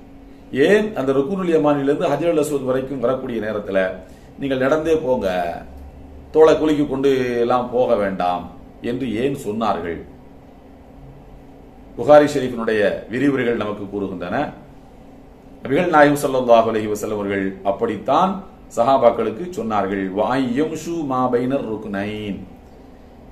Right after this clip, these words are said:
ருக்குனுல் யமானிக்கும் ஹஜருல் அஸ்வதுக்கு இடையில நடந்தே வரும்படி கூறினார்கள். எதற்காக என்று சொன்னால், எதிரிகள்,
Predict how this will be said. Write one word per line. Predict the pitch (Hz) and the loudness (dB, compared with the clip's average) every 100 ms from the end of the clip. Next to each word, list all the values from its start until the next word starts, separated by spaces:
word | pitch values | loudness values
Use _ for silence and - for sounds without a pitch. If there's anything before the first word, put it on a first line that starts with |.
| - - | -20 -10
ருக்குனுல் | 131 156 156 | -6 -4 0
யமானிக்கும் | 139 127 165 160 147 175 185 | 2 4 2 0 -2 -2 -2
ஹஜருல் | 151 170 156 | 0 2 0
அஸ்வதுக்கு | 151 143 127 | 0 -2 -2
இடையில | 127 120 | 0 0
நடந்தே | 107 139 151 | 0 0 0
வரும்படி | 147 131 120 117 | 0 0 -2 -2
கூறினார்கள். | 147 123 110 92 85 98 110 101 85 - - - - - - - | -2 -4 -4 -6 -6 -4 -2 -2 -4 -12 -20 -20 -20 -20 -20 -2
எதற்காக | 117 170 160 147 139 131 113 | 2 2 6 6 6 4 0
என்று | 113 104 | -4 -6
சொன்னால், | 92 98 170 127 - - - - - - - - - - - - - - - | -6 -2 0 0 -2 -12 -20 -20 -20 -20 -20 -20 -20 -20 -20 -20 -20 -20 -6
எதிரிகள், | 113 160 208 165 107 - | 0 2 2 2 0 -2